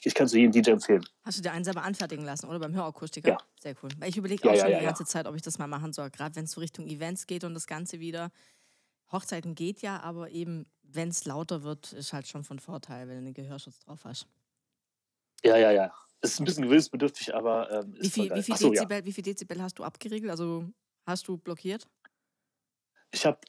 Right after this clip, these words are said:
Speaker 1: äh, alle drei durchgemacht, die der, äh, Anbieter, äh, äh, angeboten hat. Ich hab
Speaker 2: Okay.
Speaker 1: beim laut, beim stärksten angefangen. Boah, ich höre gar nichts.
Speaker 2: Mhm.
Speaker 1: Dann hab ich beim mittleren angefangen. Schon besser. Und dann hab ich dieses kleinste genommen. Und ich hab aber zwei Paare.
Speaker 2: Mhm.
Speaker 1: Und ich hab das, also ich glaub, minus sechs und minus neun, irgendwie sowas.
Speaker 2: Okay.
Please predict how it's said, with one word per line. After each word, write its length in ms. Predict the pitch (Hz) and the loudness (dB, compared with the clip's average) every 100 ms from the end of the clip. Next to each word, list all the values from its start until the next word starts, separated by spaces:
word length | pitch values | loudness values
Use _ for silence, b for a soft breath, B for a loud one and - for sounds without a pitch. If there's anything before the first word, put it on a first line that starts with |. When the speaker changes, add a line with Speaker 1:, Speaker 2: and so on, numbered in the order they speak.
| - | 2
Speaker 1:
äh, 320 | 151 120 131 | 6 8 6
alle 220 | 160 170 | 8 6
drei 260 | 139 - 151 | 6 4 4
durchgemacht, 600 | 127 156 165 - 127 - | 6 2 0 -4 -4 0
die 160 | 135 123 | 2 4
der, 580 | 123 117 117 120 117 | 4 4 2 2 2
äh, 80 | 117 - | -2 -2
Anbieter, 420 | 135 135 131 123 | -2 -2 2 2
äh, 560 | 123 - 131 127 - 123 | 0 -2 0 0 0 -6
äh, 40 | - | -6
angeboten 500 | 147 151 180 175 170 | -10 -4 -2 -2 -6
hat. 120 | 170 | -8
Ich 80 | - | -4
hab 120 | 208 | 0
Speaker 2:
Okay. 80 | 202 | 0
Speaker 1:
beim 80 | 240 | 0
laut, 240 | 165 185 - | 0 0 -2
beim 160 | 123 | -4
stärksten 380 | 233 - 160 - | 0 2 2 2
angefangen. 360 | 160 170 175 151 | -2 -2 -4 -4
Boah, 180 | - 90 - | -2 -2 -2
ich 120 | - - | -12 0
höre 140 | 101 | 0
gar 240 | 110 117 | 0 -2
nichts. 320 | 147 180 - - | -4 -8 -10 -8
Speaker 2:
Mhm. 260 | 170 185 | -6 -2
Speaker 1:
Dann 120 | - | 0
hab 80 | 123 | 0
ich 40 | - | -2
beim 140 | 220 | -2
mittleren 280 | 151 170 160 | 2 2 2
angefangen. 520 | 165 175 - 180 170 _ _ _ - | -2 -6 -4 -4 -4 _ _ _ -12
Schon 180 | - 110 | -4 2
besser. 260 | 139 - | 2 4
Und 100 | 139 | 4
dann 120 | 127 | 4
hab 100 | 123 | 0
ich 80 | 123 | -2
dieses 180 | 120 117 | -6 -8
kleinste 360 | - 139 165 - | 0 0 2 -2
genommen. 420 | 101 98 120 143 _ _ - | -2 0 -2 -6 _ _ -6
Und 80 | 113 | -2
ich 80 | |
hab 80 | 135 | 2
aber 220 | 113 110 | 4 2
zwei 260 | - - 120 | 2 2 2
Paare. 400 | - 101 98 117 - | 2 -2 0 0 -2
Speaker 2:
Mhm. 220 | 185 165 185 _ _ _ - - | -6 -6 -6 _ _ _ -12 -8
Speaker 1:
Und 100 | - | -6
ich 80 | - | -6
hab 100 | - | 0
das, 200 | 98 - | 0 2
also 220 | 98 98 | 4 4
ich 120 | 90 | 4
glaub, 180 | 101 - | 0 2
minus 200 | 104 92 | 2 4
sechs 260 | 113 107 - | 4 2 0
und 80 | |
minus 280 | 95 92 - | 0 0 2
neun, 160 | 101 123 | 4 4
irgendwie 180 | 107 92 | 4 2
sowas. 300 | 104 135 | 2 2
Speaker 2:
Okay. 100 | 175 | 0